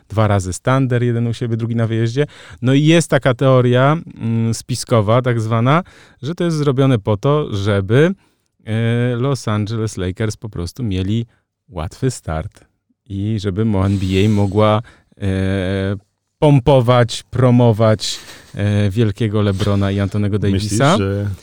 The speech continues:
Speaker 1: Ja, ja tak nie mu-, ja nic nie mówię. Ja nic nie mówię.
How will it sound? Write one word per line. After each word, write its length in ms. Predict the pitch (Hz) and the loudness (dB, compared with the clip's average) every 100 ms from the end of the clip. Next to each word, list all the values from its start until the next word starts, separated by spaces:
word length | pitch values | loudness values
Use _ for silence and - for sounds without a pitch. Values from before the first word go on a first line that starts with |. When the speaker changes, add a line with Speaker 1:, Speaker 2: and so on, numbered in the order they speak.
| - | -8
Speaker 1:
Ja, 300 | 113 143 190 214 - | 0 2 2 0 2
ja 200 | 143 185 | 2 4
tak 200 | 226 214 | 2 2
nie 100 | 240 | 4
mu-, 160 | 240 143 | 4 4
ja 180 | 151 | 4
nic 200 | 214 - | 4 0
nie 60 | 349 | 0
mówię. 360 | 240 107 104 110 - - - - 277 | 0 2 0 -4 -2 -2 0 0 4
Ja 140 | 180 233 | 4 4
nic 200 | 277 349 | 4 2
nie 100 | 330 | 4
mówię. 420 | 247 127 110 | 4 4 2